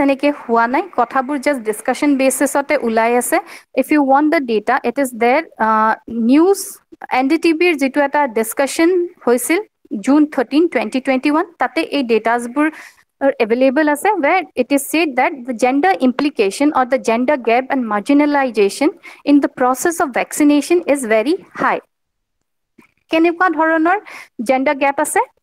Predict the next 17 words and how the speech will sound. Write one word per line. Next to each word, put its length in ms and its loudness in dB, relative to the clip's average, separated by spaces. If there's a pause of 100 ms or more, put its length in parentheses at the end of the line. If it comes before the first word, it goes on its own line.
(640)
Uh, 200 2 (340)
government 380 2
data 280 0
is, 80 -4 (200)
uh, 220 2
দেখাইছে 380 0 (120)
যে 80 2 (180)
large 320 2 (160)
number 320 0 (140)
of 80 -2 (360)
men 160 0 (140)
are 180 0
getting 240 -2 (100)
vaccinated 680 2 (240)
in 60 6 (160)
comparison 600 0
to 60 0